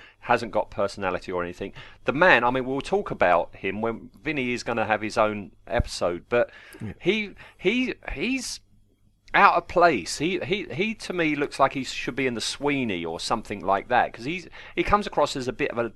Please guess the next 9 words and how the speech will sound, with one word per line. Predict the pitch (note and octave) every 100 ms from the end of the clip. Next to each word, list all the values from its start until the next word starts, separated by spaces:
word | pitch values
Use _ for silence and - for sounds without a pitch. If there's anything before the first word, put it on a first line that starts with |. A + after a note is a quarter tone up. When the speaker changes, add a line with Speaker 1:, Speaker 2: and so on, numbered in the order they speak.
| -
Speaker 1:
smug, | - - B2+ A2+
nasty | B2 A#2+ A2+ -
bit | G#2 A#2
of | A#2+
work, | D3+ A#2 -
doesn't | C#3 A2+ D#2
he? | B1+ - _ _ _ _ _ _ _ _ _ _ _ _ - _ - _ _ _ _ _
Speaker 2:
Yeah, | - F#3+ E3
he. | D3 G#3+ G#3 G3